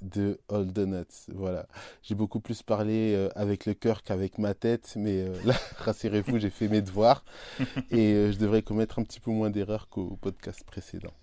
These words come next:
Speaker 2: Ouais, c'est exactement ça. De toute façon, quand on est lancé dans une conversation, tout sort un peu de notre tête d'une certaine manière. Donc, euh, par exemple, Pete Rock, euh, il est toujours là et dans, dans nos cœurs, on l'écoute beaucoup, mais, euh, sur le moment, en tout cas, on n'y a pas pensé.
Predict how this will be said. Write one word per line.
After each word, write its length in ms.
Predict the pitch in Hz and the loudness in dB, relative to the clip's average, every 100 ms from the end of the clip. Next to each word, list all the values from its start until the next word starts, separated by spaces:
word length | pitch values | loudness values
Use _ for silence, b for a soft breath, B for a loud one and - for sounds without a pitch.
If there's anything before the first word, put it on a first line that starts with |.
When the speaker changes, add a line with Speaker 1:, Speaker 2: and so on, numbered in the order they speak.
| _ 127 | _ 2
Speaker 2:
Ouais, 240 | 139 139 | 6 6
c'est 100 | 120 | 4
exactement 380 | 104 101 110 107 | -4 -6 -6 -6
ça. 120 | 110 | -6
De 40 | |
toute 60 | - | -4
façon, 320 | 107 - 113 | -4 -2 -4
quand 200 | - 107 | -2 -2
on 120 | 107 | 0
est 80 | 107 | 0
lancé 240 | 104 104 117 | 0 -2 -4
dans 80 | |
une 160 | 104 104 | -4 -6
conversation, 800 | - 98 95 104 98 - 117 117 | -8 -6 -4 -4 -4 -2 -2 -2
tout 180 | - 123 | -2 -4
sort 240 | 120 110 | -2 -2
un 60 | 104 | -2
peu 180 | 117 107 | -4 -4
de 60 | |
notre 220 | 104 98 | -4 -4
tête 160 | - 107 | -4 -4
d'une 140 | 101 - | -4 -4
certaine 360 | 101 - 104 | -6 -4 -6
manière. 400 | 101 98 110 113 | -4 -4 -2 0
Donc, 280 | 98 90 - | 0 -2 -4
euh, 100 | 92 90 B B B | -6 -10 B B B
par 120 | 101 | 0
exemple, 220 | 98 104 - | 0 -2 -4
Pete 160 | 104 | -8
Rock, 320 | - 110 104 98 | -2 -2 -2 -8
euh, 180 | 90 92 b b b | -10 -14 b b b
il 140 | 113 107 | -2 -2
est 140 | 107 | -2
toujours 280 | 127 107 113 | -4 0 2
là 100 | 123 | 2
et 40 | 113 | 2
dans, 180 | 107 | 0
dans 160 | 104 104 | -2 0
nos 100 | 107 | 2
cœurs, 180 | 117 110 | 2 0
on 20 | |
l'écoute 260 | 104 110 101 | 0 -4 -4
beaucoup, 360 | 110 - 147 | -4 0 0
mais, 320 | 123 117 156 B B B B B - | 4 2 2 B B B B B -4
euh, 160 | 107 101 | -2 -2
sur 160 | - | -2
le 40 | 101 | 0
moment, 180 | 101 139 | 2 2
en 40 | |
tout 80 | 117 | 2
cas, 120 | 147 | 2
on 40 | 147 | 2
n'y 80 | |
a 40 | 127 | 0
pas 120 | 110 | -2
pensé. 260 | 98 - | -6 -10